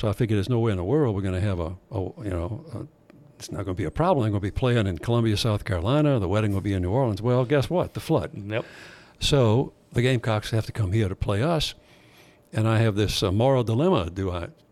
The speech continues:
Speaker 1: you know, it's no dilemma. I mean, football games come and go. Marriages last forever, hopefully.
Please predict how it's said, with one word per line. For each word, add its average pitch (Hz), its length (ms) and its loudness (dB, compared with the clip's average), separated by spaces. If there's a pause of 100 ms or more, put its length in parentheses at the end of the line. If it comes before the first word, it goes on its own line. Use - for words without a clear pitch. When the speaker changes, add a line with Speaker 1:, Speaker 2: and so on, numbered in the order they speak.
(340)
Speaker 1:
you - 80 -4
know, - 120 -12 (220)
it's 92 160 -6
no 143 140 4
dilemma. 92 440 0 (140)
I 101 40 -10
mean, 92 280 -6 (320)
football 123 380 0
games 104 260 2
come 110 200 0
and 92 120 -2
go. 107 300 2
Marriages 107 500 2
last 104 300 2
forever, 101 400 2
hopefully. 92 320 -4